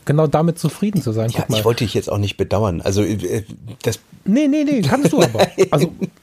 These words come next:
Speaker 1: ist ja nicht mal mehr schlecht. Also, das machen manche
Speaker 2: Ach,
Speaker 1: Menschen. Ich
Speaker 2: Gott.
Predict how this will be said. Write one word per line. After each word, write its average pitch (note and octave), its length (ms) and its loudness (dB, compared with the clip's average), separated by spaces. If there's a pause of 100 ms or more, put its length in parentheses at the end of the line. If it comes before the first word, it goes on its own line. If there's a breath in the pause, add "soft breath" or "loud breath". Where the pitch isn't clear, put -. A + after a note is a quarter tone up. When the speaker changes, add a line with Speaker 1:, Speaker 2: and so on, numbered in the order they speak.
Speaker 1:
ist - 160 -4
ja E3+ 80 2
nicht F#3 160 0
mal E3+ 120 4
mehr D3 160 2
schlecht. - 380 -4
Also, C3+ 200 -2
das C3+ 160 -4
machen C#4+ 240 0
manche C3+ 260 0
Speaker 2:
Ach, G#2 40 0
Speaker 1:
Menschen. G2+ 340 -4
Ich G#2+ 100 -6
Speaker 2:
Gott. C3 80 -10